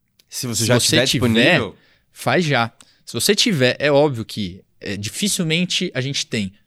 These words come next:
Speaker 2: Mas se
Speaker 1: Exato.
Speaker 2: tem, faz.
Speaker 1: Ainda mais no sus, né? Num contexto
Speaker 2: Exato.
Speaker 1: desse. E imagem intravascular, Lucas, eu tô comentando de quais estratégias, quais modalidades aí de avaliação que eu vou falar?
Speaker 2: O C T, tomografia de coerência óptica.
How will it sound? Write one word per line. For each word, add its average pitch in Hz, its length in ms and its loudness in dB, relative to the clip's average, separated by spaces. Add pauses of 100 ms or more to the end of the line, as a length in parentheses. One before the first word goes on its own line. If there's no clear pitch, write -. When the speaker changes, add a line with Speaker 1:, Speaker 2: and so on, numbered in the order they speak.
(180)
Speaker 2:
Mas 127 140 -2
se 220 100 2
Speaker 1:
Exato. 185 100 0
Speaker 2:
tem, 170 120 2
faz. 101 400 -8
Speaker 1:
Ainda 131 160 0
mais 113 220 -2
no 139 120 -2
sus, 123 460 0
né? 113 200 2
Num 98 140 -4
contexto 110 240 -2
Speaker 2:
Exato. 110 200 -4
Speaker 1:
desse. 110 340 -2 (580)
E 143 500 2 (260)
imagem 175 380 4
intravascular, 165 680 2
Lucas, 117 240 2
eu 123 60 0
tô 151 100 0
comentando 156 460 0
de 156 180 -2
quais 175 640 0
estratégias, 131 600 0
quais 160 260 0
modalidades 120 720 2
aí 107 180 2
de 98 80 -4
avaliação 104 460 -2
que 104 100 -4
eu 98 40 0
vou 101 100 0
falar? 92 420 -2 (240)
Speaker 2:
O 123 120 2
C - 200 0
T, 147 320 0 (340)
tomografia 120 520 -2
de - 80 -10
coerência 110 400 -2
óptica. - 420 -2